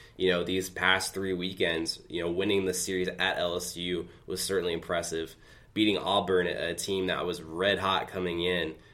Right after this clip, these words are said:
again, impressive. And then, you know, sweeping Alabama on the road, obviously not the toughest S E C squad this year, but still, it's a, it's a road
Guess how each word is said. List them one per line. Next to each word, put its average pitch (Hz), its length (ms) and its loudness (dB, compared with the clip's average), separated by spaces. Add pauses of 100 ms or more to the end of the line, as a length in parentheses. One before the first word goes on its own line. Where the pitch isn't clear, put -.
(200)
again, 90 420 0
impressive. 87 640 -2
And 90 100 -4
then, 85 280 -2
you 92 100 -2
know, 87 300 -2
sweeping 98 420 -2
Alabama 90 460 0
on 82 80 -2
the 78 100 -2
road, 87 240 2
obviously 87 380 -2
not 82 160 -2
the 78 80 -6
toughest - 440 0
S 98 200 -4
E - 20 -8
C 98 160 -6
squad 98 400 -2
this 92 220 -2
year, 98 180 4
but - 140 -8
still, 92 460 0
it's - 180 -8
a, 85 140 0
it's 78 180 -4
a 87 80 -2
road 90 560 2